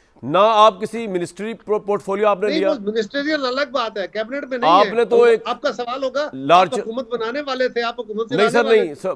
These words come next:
Speaker 1: आ, आ, आ, मुझे थोड़ा सा आपसे disagree कर रहे हैं पहली दफ़ा इस शो में। बिल्कुल आपसे कोई नहीं पूछेगा, इनसे ही पूछा जाएगा जिनका face नज़र आ रहा है, क्योंकि
Speaker 2: चलिए, मैं अच्छी
Speaker 1: आपने
Speaker 2: बातें याद रखिएगा।
Speaker 1: जी, जी, मैं, मैं याद रखूँगा। जी, तारिक भाई, पूछा तो आपसे ही जाएगा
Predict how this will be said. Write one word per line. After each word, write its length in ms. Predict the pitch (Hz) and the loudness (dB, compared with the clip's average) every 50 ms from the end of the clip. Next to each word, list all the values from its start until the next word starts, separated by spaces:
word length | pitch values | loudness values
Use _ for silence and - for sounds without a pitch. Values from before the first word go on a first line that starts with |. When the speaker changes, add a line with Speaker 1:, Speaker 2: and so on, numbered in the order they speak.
| 160 | -6
Speaker 1:
आ, 100 | 147 160 | -4 -6
आ, 220 | 170 - - 160 160 | -6 -2 0 0 0
आ, 220 | 160 - 156 151 147 | 2 0 -2 -4 -4
मुझे 200 | 147 151 170 165 - 170 | -6 -8 -10 -6 -2 0
थोड़ा 140 | 202 226 | 0 2
सा 120 | 208 220 220 | 2 2 0
आपसे 580 | 214 214 - 170 175 175 - - 202 190 180 160 | 0 0 0 0 0 0 0 -2 -6 -6 -6 -8
disagree 380 | 139 151 - - 170 175 202 | -10 -8 -8 -6 -6 -4 -4
कर 140 | 165 180 165 | -4 -4 -4
रहे 100 | 151 165 165 | -2 -4 -4
हैं 120 | 185 165 | -4 -4
पहली 160 | 156 160 160 165 | -4 -4 -4 -2
दफ़ा 180 | 160 147 156 | -4 -4 -4
इस 120 | 156 135 - | -4 -6 -6
शो 140 | 143 127 | -8 -6
में। 140 | 123 139 - - _ _ _ _ _ _ _ _ _ _ - - 131 120 | -6 -6 -10 -10 _ _ _ _ _ _ _ _ _ _ -20 -18 -6 0
बिल्कुल 280 | 151 - 240 247 285 277 | 0 0 2 4 4 4
आपसे 220 | 254 226 185 277 | 4 4 2 0
कोई 140 | - 254 254 | 0 0 0
नहीं 120 | 240 208 | 0 -2
पूछेगा, 440 | 196 202 - 175 156 123 117 101 87 _ _ _ _ _ _ _ - | -6 -4 -2 -2 -2 -2 -2 -6 -8 _ _ _ _ _ _ _ -6
इनसे 240 | 202 240 233 165 294 | -4 -4 0 0 0
ही 60 | 302 | 0
पूछा 240 | 285 269 233 233 247 | 2 2 2 4 4
जाएगा 240 | 247 247 254 240 247 | 6 4 4 2 2
जिनका 220 | 233 233 214 233 226 | 0 0 2 0 2
face 280 | 143 202 220 214 - 196 | 2 2 0 0 0 -2
नज़र 200 | 202 185 190 180 | -4 -2 0 2
आ 100 | 160 143 | 2 2
रहा 120 | 135 127 | 2 -2
है, 100 | 117 107 _ _ _ _ _ _ _ - 165 | -4 -6 _ _ _ _ _ _ _ -8 -8
क्योंकि 180 | 202 160 247 | -4 2 4
Speaker 2:
चलिए, 180 | 254 254 233 247 | 4 6 6 6
मैं 80 | 202 | 6
अच्छी 220 | 208 220 202 202 233 | 6 6 4 4 2
Speaker 1:
आपने 60 | 233 | 2
Speaker 2:
बातें 220 | 233 233 226 254 254 | 2 4 2 0 -2
याद 240 | 233 208 226 240 247 | -2 -2 -4 -6 -8
रखिएगा। 400 | 233 - - 202 214 208 160 139 | -8 -10 -8 -8 -10 -8 -6 -2
Speaker 1:
जी, 120 | 175 262 | -2 -2
जी, 120 | 233 269 | 0 4
मैं, 180 | 247 277 277 262 240 - 170 208 | 6 8 8 8 8 4 -2 -4
मैं 200 | 214 208 - 240 | -4 -2 0 2
याद 180 | 226 214 208 185 | 2 2 2 0
रखूँगा। 320 | 180 151 170 156 143 147 147 | -2 -4 -4 -4 -4 -4 -2
जी, 280 | 175 262 269 247 202 139 - _ _ _ _ _ _ _ - | -2 -4 -4 -4 -6 -8 -10 _ _ _ _ _ _ _ 2
तारिक 280 | 165 190 226 240 190 | 4 4 4 4 2
भाई, 200 | 185 190 220 277 247 | 4 4 4 2 2
पूछा 260 | 196 233 226 - 247 254 | -2 -6 -2 -2 0 2
तो 80 | 254 240 | 4 4
आपसे 240 | 226 220 - 269 | 4 4 2 -2
ही 60 | 262 214 | -2 2
जाएगा 360 | 220 214 214 214 233 254 | 2 2 2 2 2 2